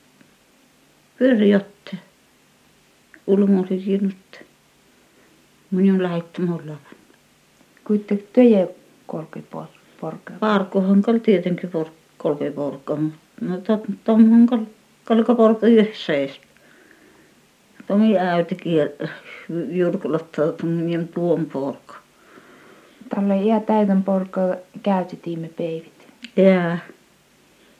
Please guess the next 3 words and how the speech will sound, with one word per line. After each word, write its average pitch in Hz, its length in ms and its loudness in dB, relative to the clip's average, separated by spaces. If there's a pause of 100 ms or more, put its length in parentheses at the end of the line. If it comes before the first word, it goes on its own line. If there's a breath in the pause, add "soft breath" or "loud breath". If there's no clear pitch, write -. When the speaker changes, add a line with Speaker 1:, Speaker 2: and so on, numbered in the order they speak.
Speaker 1:
No 185 160 -2
kuheko 175 540 0 (920)
välttää? 131 480 -6